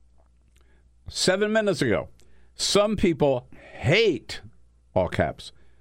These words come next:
"the fact that I got along well with Vla-, with President Putin of Russia. They would rather go to war than see this.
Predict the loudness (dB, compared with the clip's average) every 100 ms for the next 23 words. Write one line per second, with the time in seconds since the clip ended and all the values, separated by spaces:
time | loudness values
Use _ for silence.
0 | _ -2 0 2 0 -2 -12 -10 0 2
1 | 2 2 0 2 2 2 0 0 2 2
2 | 2 0 0 0 0 0 0 0 2 0
3 | 2 0 -2 2 0 2 0 2 0 0
4 | -4 -4 -16 -14 0 2 2 2 2 2
5 | 2 2 0 0 2 2 2 0 0 0
6 | 0 0 2 2 2 2 0 -2 -6 -12
7 | -20 -20 -2 0 2 0 0 2 2 0
8 | 0 -8